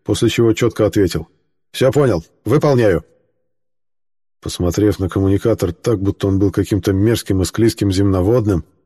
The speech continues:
полковник убрал его в карман и развернулся ко мне с годливой улыбочкой. «Так ты у нас, оказывается, герой», вернув в голос издевательские нотки, произнес безопасник.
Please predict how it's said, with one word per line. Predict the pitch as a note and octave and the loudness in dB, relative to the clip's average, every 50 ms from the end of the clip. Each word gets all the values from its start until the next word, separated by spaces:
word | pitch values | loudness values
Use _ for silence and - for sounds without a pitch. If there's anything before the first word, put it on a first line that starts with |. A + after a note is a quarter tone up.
| _ _ _ _ _ _ - | _ _ _ _ _ _ -6
полковник | F2 F#2 F#2 - B2 B2 A#2 A2+ G#2+ - - | -4 -4 -2 0 0 2 2 2 2 2 2
убрал | A2+ G#2 G#2+ A2 A2 G2+ F#2+ | 0 2 2 2 2 2 2
его | F#2 F2+ F#2 | 2 0 -2
в | E2+ | -2
карман | - G2+ G2 G#2 G#2+ A#2+ A#2+ A2 - _ _ _ _ _ _ - | -2 -2 0 2 2 2 0 -2 -4 _ _ _ _ _ _ 0
и | A2+ G#2+ | 0 2
развернулся | G#2+ A#2 G#2+ A2 A#2 A#2+ A#2+ B2+ C3 A2+ - A2+ G2 | 2 2 2 2 2 2 2 2 0 0 0 -2 -4
ко | - G#2 | -2 -2
мне | F#2+ F#2+ F#2+ | -2 0 -2
с | E2+ E2 | -2 -2
годливой | E2 F#2+ G2+ F2+ G2+ G2+ G2+ F#2 F2 F#2 G2+ | -2 -2 -2 0 0 0 2 2 2 2 2
улыбочкой. | G#2 G2+ F#2+ E2+ D#2 - - - - - _ _ _ _ _ _ _ _ _ _ _ _ _ _ _ _ _ _ _ _ _ - | 2 2 2 0 0 -2 -6 -8 -10 -12 _ _ _ _ _ _ _ _ _ _ _ _ _ _ _ _ _ _ _ _ _ -6
«Так | - G#2 A#2+ C3 - - | -2 0 0 0 -2 -2
ты | - C#3+ C#3+ | 0 2 2
у | D3 C#3+ C#3+ | 4 4 4
нас, | C#3 D3 C#3+ - - | 2 2 0 0 0
оказывается, | C#3 C3 - C#3+ D3+ C#3 A#2 C3 C#3 C3+ C3 - - C#3+ | -2 0 0 0 0 2 2 2 2 2 2 0 0 0
герой», | C3 A#2 C3+ C#3+ D3 D3+ D3 C3+ B2 G#2 F2 D2+ C#2+ - - - - _ _ _ _ _ _ _ _ _ _ _ _ _ _ - | 0 2 2 4 4 4 4 4 4 2 0 0 -4 -6 -12 -18 -20 _ _ _ _ _ _ _ _ _ _ _ _ _ _ -12
вернув | E2+ E2 E2+ E2+ F2 F2 F2 F2 E2+ E2 | -6 -4 -4 -4 -2 -2 -4 -4 -4 -6
в | - F2 | -6 -4
голос | G2 F#2+ F2+ F2+ - - | -2 0 0 -2 -4 -4
издевательские | F2 D#2+ E2+ G2 G2+ G2 F2+ G2 F2 - - G2+ F#2+ | -4 -2 0 0 0 0 0 -2 -4 -4 -2 -2 0
нотки, | F#2+ G#2+ G#2+ - - G2 | 0 0 -2 -2 -4 -8
произнес | E2 - G2 F2 F2+ G2+ F#2 E2+ | -4 -2 -2 0 0 0 -2 -2
безопасник. | F2 F2+ F#2 F2 - G#2+ G#2 - - G2 - _ | -2 -2 -2 0 0 0 0 0 -2 -8 -10 _